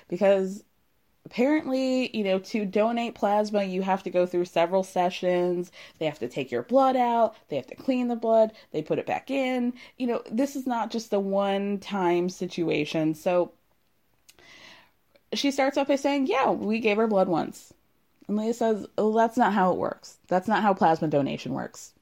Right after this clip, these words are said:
first of all. So you didn't donate your plasma. Just admit it. Just tell us all that you didn't do it."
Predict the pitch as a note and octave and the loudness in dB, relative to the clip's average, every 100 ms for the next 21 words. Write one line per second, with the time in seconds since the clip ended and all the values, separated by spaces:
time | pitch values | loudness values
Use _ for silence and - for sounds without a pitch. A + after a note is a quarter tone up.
0 | _ E3+ D#3 - - - - D3+ C#3+ C#3+ | _ -4 -2 -6 -12 -14 -10 0 0 0
1 | - - - C#3+ E3 A#3 C#4+ C#4+ C#4 C4+ | -4 -20 -6 0 4 6 6 6 4 2
2 | C4+ A3+ F3+ F#3+ F#3+ G3 F#3+ D3+ D3+ B3+ | 0 2 2 2 0 -2 -2 -4 -2 0
3 | C4+ C4 C#4 - - _ _ F#3 - G#3 | 4 4 4 0 -12 _ _ -4 0 2
4 | G3+ A3+ A3 G3+ G#3 G#3 - - - F3+ | 4 4 2 4 4 2 -2 -18 -4 0
5 | F#3+ G3 G3 G3 E3+ D#3+ D#3+ - | 2 2 2 2 2 4 2 -2